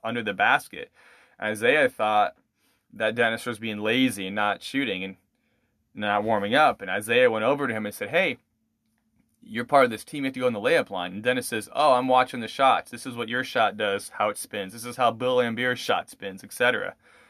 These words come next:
Very, very rare for pl-, people to do, probably even now as well. Um, but he, so he, he was very physically gifted,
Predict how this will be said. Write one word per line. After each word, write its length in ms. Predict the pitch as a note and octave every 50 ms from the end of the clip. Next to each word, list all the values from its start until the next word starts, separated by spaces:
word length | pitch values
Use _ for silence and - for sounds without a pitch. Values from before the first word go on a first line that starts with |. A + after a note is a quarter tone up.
| _ _ _ _ _ -
Very, 720 | G#2+ G#2+ A2+ B2 C#3 F3+ G3+ F#3+ D#3 C3+ A#2+ G#2+ - _ _ _ _ _ _ _ _ _
very 720 | - A#2 G#2 G#2 A#2 B2+ C#3 D3+ E3 E3 D3+ C#3 C3+ B2 A#2
rare 440 | A2 A2 A2 A2 A2 A#2 A#2+ A#2 A2
for 160 | - - -
pl-, 260 | _ _ - A#2+ A#2+
people 240 | - - B2 - C3
to 80 | B2
do, 80 | C3+ C#3+
probably 220 | C3+ - G3 G#3
even 200 | A4+ G3 B2 A2
now 360 | G#2 A2 B2 B2 F#2 F2+ F2+ _ _ _ _ _ _
as 120 | - F#2 G2
well. 360 | G#2+ A#2 B2 A2+ F#2 F2+ - _ _ _ _ _ _ _ _ _ _ _
Um, 380 | G#2+ G#2+ G2+ F#2+ F2+ C#2 - _ _ _ _ _ _ _ _ _ _ _ _ _ _ _ _ _ _ - _
but 300 | - B2+ A#2 A#2+ A2+ F#2
he, 160 | A#2+ B2+ - _ _ _ _ _ _
so 200 | _ - - C3+
he, 360 | A#2+ A#2+ C3 C3+ C3+ C3 C3 -
he 180 | B2+ B2+ B2+ C#3
was 120 | C3+ B2+
very 360 | A#2+ A#2 A#2 C#3 F3 G#3+ A3+
physically 560 | - - - - D3+ D3+ D3+ D3 - C3+ B2+
gifted, 500 | G#2+ G2+ G#2+ G#2 G#2 - _ - - -